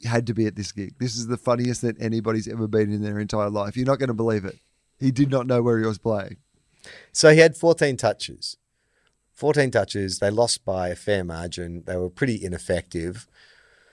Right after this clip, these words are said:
Speaker 2: Where's Matt at?
Speaker 1: Well, okay. So,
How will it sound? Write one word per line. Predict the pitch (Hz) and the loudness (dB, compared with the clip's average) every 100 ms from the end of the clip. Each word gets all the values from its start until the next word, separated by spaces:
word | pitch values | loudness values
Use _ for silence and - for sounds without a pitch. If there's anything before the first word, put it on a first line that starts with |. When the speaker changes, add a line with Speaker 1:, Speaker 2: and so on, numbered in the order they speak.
| _ - | _ -20
Speaker 2:
Where's | - 143 160 160 139 | -12 4 10 10 10
Matt | 113 95 | 4 0
at? | 71 - _ _ _ _ _ _ _ _ _ _ _ _ _ _ _ _ _ _ _ _ _ _ _ _ _ _ _ _ | -4 -10 _ _ _ _ _ _ _ _ _ _ _ _ _ _ _ _ _ _ _ _ _ _ _ _ _ _ _ _
Speaker 1:
Well, | 170 185 185 185 156 - - - - - _ _ _ - - _ - 92 - | 10 12 12 12 8 -4 -16 -18 -20 -20 _ _ _ -12 -12 _ -20 -10 2
okay. | 185 - - - | 4 4 -2 0
So, | - 170 165 | 6 8 8